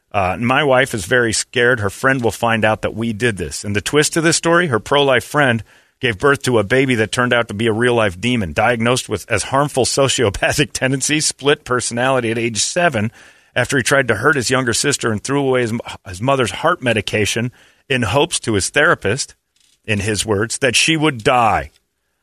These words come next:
After all this, she shipped her son out of state to live with the dad, who has no part of his life before that point, and tells her friends and family that he is dead to us,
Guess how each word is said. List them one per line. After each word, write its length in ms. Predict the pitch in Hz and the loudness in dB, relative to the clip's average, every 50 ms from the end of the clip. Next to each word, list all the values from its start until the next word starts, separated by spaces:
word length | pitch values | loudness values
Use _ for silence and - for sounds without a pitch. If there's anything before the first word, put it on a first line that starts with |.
| _ _ _ _ _ _ | _ _ _ _ _ _
After 280 | 127 120 - 135 135 | -2 -2 0 2 2
all 160 | 143 165 165 | 4 4 4
this, 420 | 139 156 156 135 131 135 - - - _ | 4 4 4 4 2 0 -2 -8 -10 _
she 180 | - - - 151 | -14 -6 -4 -2
shipped 320 | 143 - - 175 - - | 0 2 0 0 0 0
her 60 | 139 | -2
son 260 | 123 - - 170 160 | -2 2 2 2 2
out 120 | 156 139 120 | 2 0 0
of 40 | 104 | -2
state 300 | - - 139 147 143 - | 0 0 0 0 0 -2
to 80 | - 120 | -6 -2
live 200 | 127 143 151 135 | 0 0 0 2
with 160 | 127 120 - | 0 -4 -4
the 80 | - 107 | -4 -8
dad, 420 | 92 90 135 139 135 120 110 110 | -2 2 2 4 4 2 2 0
who 120 | 107 101 107 | 0 -2 -2
has 180 | 104 95 107 | -2 -2 0
no 180 | 131 139 151 165 | 0 2 2 2
part 240 | - - 127 113 107 | 2 0 0 0 0
of 60 | 95 | -2
his 100 | 98 98 | -4 -2
life 240 | 107 104 104 98 - | -2 -2 -2 -2 -6
before 300 | 101 101 - 107 101 95 | -10 -8 -4 -2 -2 0
that 180 | 95 92 - | -2 -4 -4
point, 280 | - 104 104 107 113 - | -6 -8 -6 -6 -8 -10
and 100 | 98 - | -12 -4
tells 180 | - 139 147 | 0 0 0
her 80 | 120 113 | 0 -2
friends 300 | - - 147 143 135 113 | -2 -2 -2 0 0 -2
and 80 | 107 - | -6 -4
family 380 | - 135 139 147 139 120 110 | -2 0 0 0 2 0 0
that 180 | 101 110 104 107 | 0 0 0 0
he 140 | 104 131 135 | 2 2 2
is 120 | 123 110 | 2 0
dead 300 | 113 - 160 165 180 156 - | 0 -2 0 0 0 0 0
to 140 | 147 - - | -2 0 0
us, 360 | 110 90 78 - - - | 0 0 0 -2 -6 -8